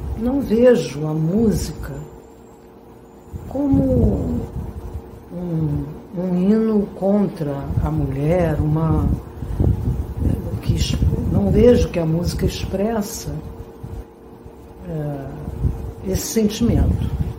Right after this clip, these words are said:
Eu acho que o que a música expressa é a, uma paixão.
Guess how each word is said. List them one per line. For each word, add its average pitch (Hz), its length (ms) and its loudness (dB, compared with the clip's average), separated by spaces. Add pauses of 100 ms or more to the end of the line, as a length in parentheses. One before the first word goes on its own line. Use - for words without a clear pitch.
(1300)
Eu 320 220 -4
acho 311 380 -6
que - 140 -6
o 269 40 -4
que - 160 -8
a 254 60 -2
música 185 440 0
expressa 202 760 -6 (460)
é 233 360 -6 (880)
a, 208 360 -6 (2250)
uma 302 200 -2
paixão. 262 720 -2